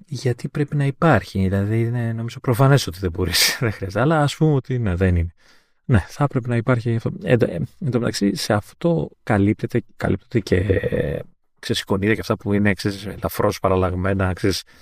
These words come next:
ή σε, ξέρω, τραβά μια γραμμούλα έτσι για να <laughs> πούμε, να βγάλουμε, ξέρεις, να μην,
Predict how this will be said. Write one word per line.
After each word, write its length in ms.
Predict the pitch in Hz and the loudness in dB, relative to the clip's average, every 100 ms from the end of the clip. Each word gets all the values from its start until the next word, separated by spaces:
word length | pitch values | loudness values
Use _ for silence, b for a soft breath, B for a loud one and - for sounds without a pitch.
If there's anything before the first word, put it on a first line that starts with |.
| b | b
ή 120 | - 104 | -6 -4
σε, 140 | - | -4
ξέρω, 180 | - 98 | -4 -2
τραβά 240 | 104 98 | 0 0
μια 160 | 104 101 | 0 0
γραμμούλα 480 | 98 98 101 98 95 | 2 0 -2 -2 0
έτσι 340 | 101 - 98 | -2 -2 -2
για 140 | 98 | 0
να 260 | 98 95 113 - | 0 0 -2 -2
<laughs> 160 | 151 | -8
πούμε, 300 | - 120 - | -2 -2 -2
να 120 | 110 | -4
βγάλουμε, 400 | 107 113 104 110 113 | 0 -2 0 -4 -4
ξέρεις, 220 | - 104 | 0 2
να 60 | |
μην, 400 | 107 113 110 110 | 2 2 0 -4